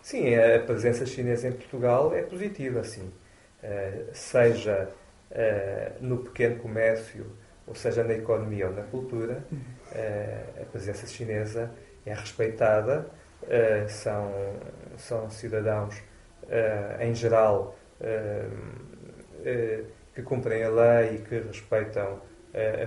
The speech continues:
Speaker 1: cultura portuguesa e respeitam o modo de vida em Portugal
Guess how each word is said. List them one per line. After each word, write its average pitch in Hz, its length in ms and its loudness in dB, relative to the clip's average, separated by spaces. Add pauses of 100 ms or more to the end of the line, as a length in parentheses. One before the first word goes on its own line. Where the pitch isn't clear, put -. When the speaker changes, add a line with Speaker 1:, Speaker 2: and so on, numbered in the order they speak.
Speaker 1:
cultura 113 380 -6
portuguesa 117 840 0
e 110 100 -4
respeitam 107 640 -2 (300)
o 117 100 -8
modo 110 300 2
de 98 60 -10
vida 104 160 -2
em 101 40 -2
Portugal 120 720 2